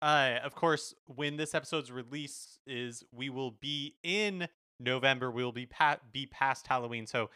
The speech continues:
Patrick, knowing you, I'm guessing by now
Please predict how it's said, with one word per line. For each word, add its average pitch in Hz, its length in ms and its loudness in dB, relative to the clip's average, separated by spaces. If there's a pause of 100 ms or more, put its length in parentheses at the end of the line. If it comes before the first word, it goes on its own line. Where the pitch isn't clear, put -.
(240)
Patrick, 170 560 6
knowing 185 460 -2
you, 156 480 0 (300)
I'm 151 240 4
guessing 175 440 2
by 143 180 2
now 156 560 4